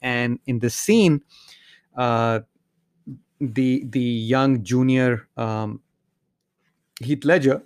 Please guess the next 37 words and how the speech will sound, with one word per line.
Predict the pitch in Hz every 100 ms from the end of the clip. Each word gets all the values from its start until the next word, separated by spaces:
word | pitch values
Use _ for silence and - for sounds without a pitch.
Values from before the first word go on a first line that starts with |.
| -
is | 131 110
watching | 120 123 - 135 127
a, | 117 113 -
um, | 127 117 117 110 - -
a | 127
rally | 123 127 151
of | 135 117
knights | 123 139 120 - - _ _ _ _ _ _ _ _ _ _ _ _ - -
entering | 143 135 143
into | 139 135
the, | 127 123 113 _ - -
into | 135
the | 117
city, | 120 175 135
into | 117
the | 117
kingdom. | 117 170 151 98 - _ - _ _ _
And | 127 123 123 123
he | 110 156
says | 165 156 147
that | 135 117
he, | 131
one | 120 135 156
day | 139
he'll | 127
become | 123 120 120
a | 113
knight. | 135 202 117 - _
And, | 123 120 120 120 123 120
uh, | 123 120 120 120 123 -
uh, | - - - 62 - _ _ _ _ _ - - -
a, | - - -
a | 127
person | 147 143 151
standing | 143 131 135 131
next | 135 135 -
to | 139 120